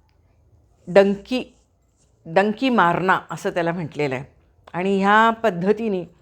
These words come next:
तुम्ही जाऊ शकता. म्हणजे काय तर इल्लीगलरित्या तुम्हाला ज्या देशामध्ये जायचं आहे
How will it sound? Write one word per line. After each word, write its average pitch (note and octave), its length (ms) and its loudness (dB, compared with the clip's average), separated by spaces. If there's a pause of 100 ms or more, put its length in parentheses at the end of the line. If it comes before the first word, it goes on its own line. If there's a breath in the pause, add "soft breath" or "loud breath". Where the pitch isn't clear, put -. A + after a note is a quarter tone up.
(480 soft breath)
तुम्ही G3 220 0
जाऊ F3 200 4
शकता. F3 320 -8
म्हणजे A#3 320 -2
काय F#3 240 0 (120)
तर F#3+ 220 2 (1040 soft breath)
इल्लीगलरित्या C4+ 1400 0 (540)
तुम्हाला A3 280 2
ज्या A3+ 200 0
देशामध्ये A3+ 800 0
जायचं F#3+ 400 2
आहे F3 320 0